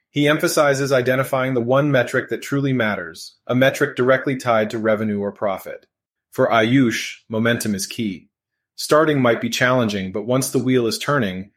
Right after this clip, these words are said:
subsequent steps become easier, adding to the momentum.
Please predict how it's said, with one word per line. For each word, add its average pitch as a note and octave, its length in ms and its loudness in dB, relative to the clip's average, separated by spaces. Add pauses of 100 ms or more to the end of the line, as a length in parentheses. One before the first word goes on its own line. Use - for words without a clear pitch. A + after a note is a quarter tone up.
(120)
subsequent D#3 640 0
steps A2 340 0
become G#2+ 400 -6
easier, G#2+ 520 -4 (360)
adding A#2+ 360 2
to A2 100 -6
the G#2+ 100 -2
momentum. G#2 540 -2